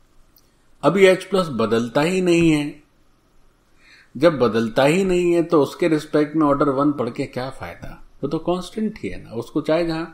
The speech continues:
भाई जहां पर आप K dash का यूज़ करने वाले हैं वहां पर आप K into H plus रख दीजिएगा। ये तो fix है, ये कहां बदल रहा है? और एच प्लस को जैसे जैसे आप बढ़ाएंगे वैसे वैसे आपका K डैश बढ़ता जाएगा।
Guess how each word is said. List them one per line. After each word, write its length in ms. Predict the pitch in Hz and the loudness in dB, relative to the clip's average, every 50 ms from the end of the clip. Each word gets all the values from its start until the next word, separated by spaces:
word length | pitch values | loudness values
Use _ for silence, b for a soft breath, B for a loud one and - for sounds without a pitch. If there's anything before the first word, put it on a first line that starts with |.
| b b b b b b b - | b b b b b b b 4
भाई 140 | 127 147 170 | 6 6 6
जहां 300 | 156 139 131 123 131 156 | 6 2 2 2 2 2
पर 200 | 165 175 170 160 | 4 4 6 6
आप 280 | 151 156 156 - - - | 6 6 4 0 -6 0
K 160 | - 135 147 | 4 4 4
dash 240 | 143 151 151 147 - | 4 4 0 0 -2
का 120 | - - 143 | 0 0 2
यूज़ 360 | 123 117 123 139 143 143 - | 2 2 0 -2 -4 -2 -4
करने 280 | - 110 117 120 123 123 | -4 -2 -2 -2 -2 -2
वाले 320 | 117 113 110 113 113 107 | 0 0 0 0 -2 -4
हैं 120 | 104 120 | -4 -4
वहां 220 | 147 147 135 131 120 | -6 -4 -4 -4 -6
पर 180 | - 113 113 | -6 -6 -4
आप 220 | 104 104 101 - - | -4 -6 -8 -6 -6
K 140 | - 180 202 | -4 -4 -4
into 220 | 208 196 196 180 | -4 -4 -4 -4
H 120 | 180 175 - | -4 -4 -6
plus 200 | - 202 190 165 | -4 -6 -4 -4
रख 140 | 175 170 165 | -4 -6 -6
दीजिएगा। 400 | 165 160 156 156 156 156 143 143 | -4 -4 -4 -2 -2 -2 0 0
ये 100 | 135 147 | 0 0
तो 140 | 147 - 190 | -2 -4 -8
fix 380 | - - 220 226 220 - - | -2 -2 -2 -2 -2 -6 -8
है, 80 | - 95 | -6 -6
ये 100 | 101 113 | -4 -6
कहां 300 | - - 147 175 196 185 | -6 -6 -8 -8 -6 -8
बदल 220 | 156 98 - - | -8 -10 -10 -12
रहा 180 | - - - - | -16 -16 -14 -14
है? 160 | - - - - _ _ _ _ _ _ _ _ _ _ _ _ _ _ _ _ _ _ _ _ _ b b b b b b b | -14 -16 -16 -20 _ _ _ _ _ _ _ _ _ _ _ _ _ _ _ _ _ _ _ _ _ b b b b b b b
और 200 | - 135 147 - - | 2 2 2 4 4
एच 200 | 135 156 156 - | 4 4 4 2
प्लस 300 | - - 180 180 175 - | -2 2 2 2 2 2
को 140 | - 185 156 | 0 2 4
जैसे 320 | 139 147 151 - 165 151 | 4 2 2 2 2 2
जैसे 260 | 147 147 143 143 139 | 2 2 2 2 0
आप 140 | 127 120 113 | 2 2 2
बढ़ाएंगे 420 | 107 110 110 120 147 175 165 127 | 0 -2 -2 -2 0 0 0 0
वैसे 300 | 104 101 98 - - 110 | -2 -2 -4 -6 -6 -8
वैसे 240 | 98 92 - - 95 | -8 -8 -8 -10 -12
आपका 360 | 90 92 95 - - 135 131 | -12 -12 -12 -8 -8 -8 -8
K 60 | - 180 | -6 -8
डैश 320 | 190 190 208 190 165 - - | -8 -8 -8 -10 -10 -8 -6
बढ़ता 280 | 170 160 165 - 160 | -6 -6 -4 -4 -4
जाएगा। 340 | 156 147 139 135 135 135 127 | -4 -2 -4 -4 -4 -4 -6